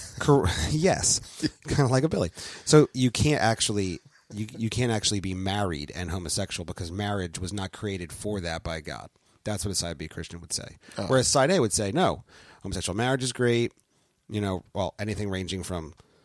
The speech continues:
Speaker 2: casual homosexual intera-, in-, interactions to homosexual marriage, that's all, it's all good.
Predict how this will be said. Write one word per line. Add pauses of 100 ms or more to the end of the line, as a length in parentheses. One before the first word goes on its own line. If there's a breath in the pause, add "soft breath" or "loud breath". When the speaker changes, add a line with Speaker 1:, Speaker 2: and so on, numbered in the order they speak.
(200)
Speaker 2:
casual
homosexual
intera-,
in-,
interactions
to (440)
homosexual
marriage,
that's
all,
it's
all
good.